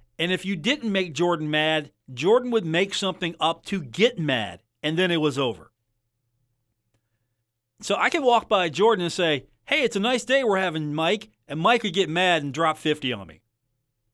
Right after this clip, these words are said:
"I just said it was a nice day, Mike." Well, maybe Mike wasn't having a nice day, and you just came over and, and poked the bear. Watch that documentary if you haven't already. It's, it's been fascinating to really see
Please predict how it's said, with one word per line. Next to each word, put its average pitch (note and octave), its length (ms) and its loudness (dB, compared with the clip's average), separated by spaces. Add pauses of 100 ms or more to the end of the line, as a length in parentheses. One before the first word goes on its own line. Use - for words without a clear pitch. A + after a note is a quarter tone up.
(180)
"I - 120 -20
just - 140 -12
said C#4 120 2
it F4+ 60 0
was G#3+ 100 -4
a F#3+ 40 -2
nice G#3+ 240 -2
day, C#4 260 0
Mike." A3+ 420 0 (1120)
Well, A#2+ 100 -16
maybe A#3 260 -2
Mike A3 280 4
wasn't F#3 300 2
having D#3 260 2
a C3 80 -2
nice A2 300 -6
day, F2+ 360 -14
and A#2 160 -12
you F#3+ 200 -6
just G3 220 -4 (520)
came G3 220 0
over D#3 360 0
and, A2+ 160 -6
and A2+ 280 -12 (240)
poked G3 320 -2
the C#3+ 80 0
bear. B2 400 -6 (1080)
Watch G3+ 280 -6
that A#2 180 -2
documentary G2 480 -14
if F#2 80 -18
you G2+ 60 -14
haven't C3 280 -8
already. G2+ 280 -12
It's, A#2+ 180 -14
it's - 220 -14
been A#2 120 -12
fascinating A#2 680 -10
to F2+ 260 -20
really A2 540 -12
see A2 440 -10